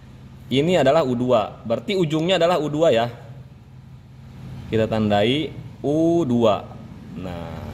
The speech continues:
ya. U satu, U dua. Oke, selanjutnya, eh, untuk kabel yang kedua, untuk kabel yang kedua,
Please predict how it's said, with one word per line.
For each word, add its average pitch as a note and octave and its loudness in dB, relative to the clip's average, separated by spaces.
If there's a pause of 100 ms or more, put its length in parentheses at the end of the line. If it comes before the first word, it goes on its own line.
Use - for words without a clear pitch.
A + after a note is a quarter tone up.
(460)
ya. F#2 2 (880)
U A#2 -2
satu, C3 2
U B2 0
dua. G#2 0 (420)
Oke, - 4
selanjutnya, A3 4 (880)
eh, C#3 2
untuk C#3+ 2
kabel D3+ 4
yang D3+ 0
kedua, G3 2 (640)
untuk A2+ -12
kabel A#2+ 2
yang B2+ -2
kedua, C3+ 2